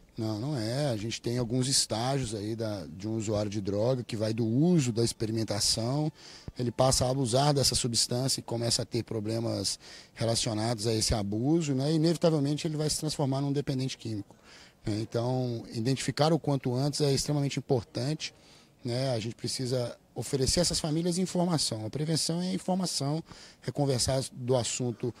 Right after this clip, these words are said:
com a maior clareza possível, né? Pra que elas possam, o quanto antes, identificar esse problema,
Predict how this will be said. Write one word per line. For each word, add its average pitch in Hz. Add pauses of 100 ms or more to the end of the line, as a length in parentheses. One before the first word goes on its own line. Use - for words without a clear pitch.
(140)
com -
a -
maior 135
clareza 127
possível, 151
né? 131
Pra 131
que -
elas 139
possam, 135
o 135
quanto 156
antes, 156
identificar 170
esse 160
problema, 151